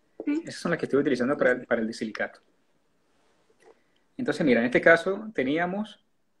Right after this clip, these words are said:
Speaker 2: la primera cocción de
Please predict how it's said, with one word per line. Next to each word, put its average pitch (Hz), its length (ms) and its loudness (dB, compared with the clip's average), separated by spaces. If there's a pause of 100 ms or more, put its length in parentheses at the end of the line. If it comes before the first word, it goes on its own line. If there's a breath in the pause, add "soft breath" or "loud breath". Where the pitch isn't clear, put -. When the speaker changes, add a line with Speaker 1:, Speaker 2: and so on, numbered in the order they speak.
Speaker 2:
la 127 160 0
primera 135 380 0
cocción 170 600 -4 (3000)
de 160 400 0